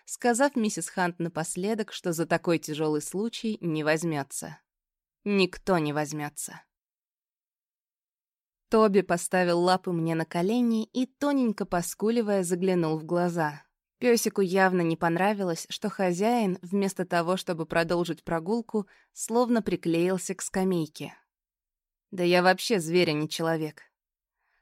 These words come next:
Знакомиться с прохожими не разрешаю, запрещаю гонять птиц и ещё покрикиваю, когда поводок натягивается, как струна.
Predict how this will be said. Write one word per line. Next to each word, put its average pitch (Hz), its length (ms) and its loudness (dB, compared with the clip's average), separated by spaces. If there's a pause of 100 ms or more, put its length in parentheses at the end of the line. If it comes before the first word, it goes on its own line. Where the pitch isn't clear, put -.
(100)
Знакомиться 170 640 0
с - 80 -6
прохожими 185 540 0
не 151 100 0
разрешаю, 165 800 0 (300)
запрещаю 196 540 0
гонять 180 400 0
птиц - 520 -6
и 165 40 2
ещё 180 280 -2
покрикиваю, 180 720 -2
когда 170 320 0
поводок 165 480 -2
натягивается, 165 720 -4
как 156 160 -6
струна. 170 580 -4